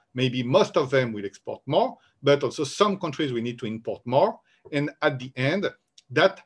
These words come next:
has to be accepted. You need to import more. You need to create market access for your partners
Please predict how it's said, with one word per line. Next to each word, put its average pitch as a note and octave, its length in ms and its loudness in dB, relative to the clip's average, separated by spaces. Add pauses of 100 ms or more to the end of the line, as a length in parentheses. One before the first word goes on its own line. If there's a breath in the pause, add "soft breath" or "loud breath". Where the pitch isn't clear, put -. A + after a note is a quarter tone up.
has E3 260 -2
to D#3 100 -10
be C3+ 100 2
accepted. B2+ 440 -2
You C3+ 160 -2
need E3+ 320 -2
to D3+ 80 -4
import C3 340 -6
more. F#3+ 140 2
You D3 80 0
need G3 240 2
to - 80 -20
create C#3+ 320 -2
market C#3 340 -2
access C3 440 -4 (200)
for C3+ 160 0
your B2 160 -2
partners C#3 480 -4